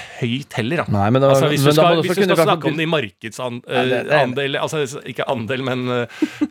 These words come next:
Speaker 1: eh, altså, verdien, da.
Speaker 2: Mm.
Speaker 1: Verdien i den chatten til det andre vedkommende er jo litt sånn, ah, Jesus. For du må jo tenke deg i hvert fall inn mot kvinner og sånn, hvis det er det, da. Eh, er jo at, eh, de får jo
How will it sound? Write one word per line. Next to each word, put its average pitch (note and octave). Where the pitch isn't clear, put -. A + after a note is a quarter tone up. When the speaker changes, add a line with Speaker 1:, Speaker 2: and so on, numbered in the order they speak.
Speaker 1:
eh, A#2+
altså, B2+
verdien, C3+
da. E3
Speaker 2:
Mm. A2+
Speaker 1:
Verdien B2
i C#3
den C#3
chatten D#3+
til C3
det D3+
andre B2+
vedkommende A#2+
er G#2
jo D#3
litt -
sånn, B2
ah, G2
Jesus. -
For D3
du C#3+
må D3+
jo D#3+
tenke C3
deg C#3
i C3+
hvert A#2
fall D#3+
inn A2
mot B2+
kvinner G2+
og G2+
sånn, E3+
hvis -
det B2
er A2
det, G#2+
da. G#2+
Eh, A#2+
er A2+
jo B2
at, B2
eh, B2
de B2+
får A#2
jo C#3+